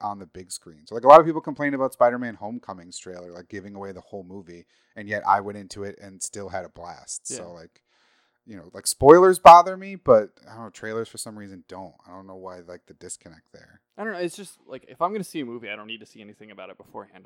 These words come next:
Speaker 2: You, they've already got me sold, so, like, you don't need to continue trying to sell it to me, you know?
Speaker 1: See, I'm impatient. That's why I have to watch it. I have
Speaker 2: I
Speaker 1: to,
Speaker 2: mean,
Speaker 1: like,
Speaker 2: the
Speaker 1: the little morsel just to get me the, the next month or two until a movie comes out.
Speaker 2: The only reason a trailer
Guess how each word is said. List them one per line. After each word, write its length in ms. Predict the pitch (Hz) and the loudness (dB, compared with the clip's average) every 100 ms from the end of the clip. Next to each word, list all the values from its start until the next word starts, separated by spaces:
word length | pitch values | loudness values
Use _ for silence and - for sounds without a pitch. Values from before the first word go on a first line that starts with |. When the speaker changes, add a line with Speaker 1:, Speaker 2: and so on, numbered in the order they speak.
| 107 | -8
Speaker 2:
You, 140 | 143 | -6
they've 220 | 127 131 | -4 -2
already 180 | 135 131 | -2 -4
got 160 | 120 104 | -10 -14
me 100 | 101 | -20
sold, 420 | - 95 98 107 | -20 -18 -20 _
so, 300 | - 104 95 | -20 -20 -20
like, 300 | 98 95 - | -20 -20 -20
you 60 | |
don't 200 | 107 107 _ | -20 -20 _
need 180 | 110 104 | -20 _
to 180 | 104 98 | -20 -20
continue 440 | _ 107 - 98 | _ -20 -20 -20
trying 260 | - 107 104 | -20 -20 -20
to 40 | |
sell 220 | - 104 117 | -20 -18 -18
it 80 | |
to 80 | - | -18
me, 180 | 147 151 | -20 -20
you 100 | 143 | -18
know? 220 | 139 147 _ - | -18 -18 _ -20
Speaker 1:
See, 100 | 104 | -18
I'm 140 | 98 | -16
impatient. 580 | 92 - 82 - 80 _ _ | -16 -16 -16 -20 -20 _ _
That's 160 | - | -20
why 120 | 82 87 | -20 -20
I 40 | |
have 120 | 90 | -20
to 80 | - | -20
watch 260 | - _ - | -20 _ -20
it. 60 | - | -20
I 60 | 90 | -20
have 80 | 98 | -12
Speaker 2:
I 20 | |
Speaker 1:
to, 60 | 175 | -10
Speaker 2:
mean, 100 | 170 | -10
Speaker 1:
like, 160 | 123 101 | -12 -14
Speaker 2:
the 60 | |
Speaker 1:
the 80 | 113 | -6
little 240 | 120 139 123 | 4 6 6
morsel 420 | 120 120 - 101 | 6 4 4 -6
just 160 | 95 - | -10 -14
to 60 | |
get 240 | 90 107 92 | -8 -8 -8
me 220 | 98 98 _ _ _ | -16 -18 _ _ _
the, 180 | 98 92 _ | -14 -14 _
the 100 | 104 | -12
next 400 | 101 95 - - | -12 -12 -14 -14
month 360 | 98 90 - 98 | -16 -16 -18 -18
or 140 | 90 | -16
two 520 | - 104 90 90 92 90 | -14 -14 -14 -18 -20 -20
until 300 | 87 98 85 | -20 -18 -18
a 40 | |
movie 240 | 87 82 | -18 -20
comes 240 | 82 78 - | -20 -20 -20
out. 200 | - - | -20 -10
Speaker 2:
The 120 | 135 | -8
only 160 | 202 233 | -8 -12
reason 320 | 208 196 196 | -16 -16 -18
a 40 | |
trailer 480 | - 156 147 139 127 | -18 -18 -16 -16 -20